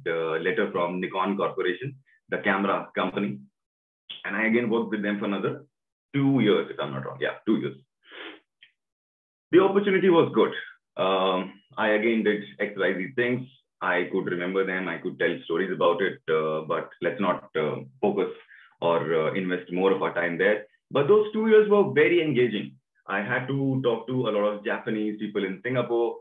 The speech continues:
I learned how do the, uh, these guys are completing their jobs. How can I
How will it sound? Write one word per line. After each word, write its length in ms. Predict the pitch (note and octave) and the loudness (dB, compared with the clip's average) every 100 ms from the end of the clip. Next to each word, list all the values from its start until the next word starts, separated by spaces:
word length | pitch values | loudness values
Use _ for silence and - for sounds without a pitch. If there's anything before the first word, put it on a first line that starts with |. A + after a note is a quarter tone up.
| - _ _ | -18 _ _
I 120 | - C3 | 0 2
learned 480 | B2+ G#2+ C#3 D#3 | 2 4 4 4
how 360 | C3+ C3 C#3 A#2 | 0 -2 -2 -2
do 160 | D3 E3 - - - - | -2 -2 -2 -4 -10 -20
the, 160 | - | -12
uh, 200 | G#2 G2 G2 | -8 -6 -6
these 200 | B2+ F3 | -6 -4
guys 260 | C#3+ C3 B2+ | -2 0 0
are 80 | C3 | -2
completing 440 | A#2+ A2 G#2+ A#2+ | -4 -6 -4 -2
their 240 | G#2+ F#2+ - | 0 0 0
jobs. 440 | B2 B2 A#2+ B2 _ _ _ _ _ _ - | 2 2 0 -4 _ _ _ _ _ _ -16
How 220 | - G#2 | -8 -6
can 240 | A2 F#2+ - | -4 -6 -2
I 440 | A2+ C3+ C3 - | 0 0 -2 -6